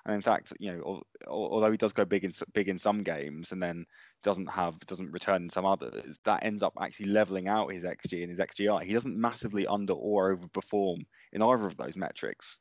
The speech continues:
greatly. And I think actually, uh, one point that you made, I think on, on, on the review show, particularly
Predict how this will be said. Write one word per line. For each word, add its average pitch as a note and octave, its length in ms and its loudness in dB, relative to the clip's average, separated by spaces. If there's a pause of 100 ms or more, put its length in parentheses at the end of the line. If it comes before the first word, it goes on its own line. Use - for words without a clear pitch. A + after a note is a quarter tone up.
greatly. A1 560 0 (320)
And G2 80 0
I F#2+ 40 2
think G2+ 240 2
actually, E2+ 360 -2
uh, F2 40 -4 (180)
one F2+ 280 -2
point F2+ 180 -6
that E2 80 -8
you F#2 100 -4
made, E2+ 340 -4
I - 60 -8
think F2 240 -8
on, F2 140 -4
on, F2 200 -4
on F#2 120 -4
the F2+ 80 -2
review E2+ 260 2
show, D#2+ 260 0 (140)
particularly - 480 0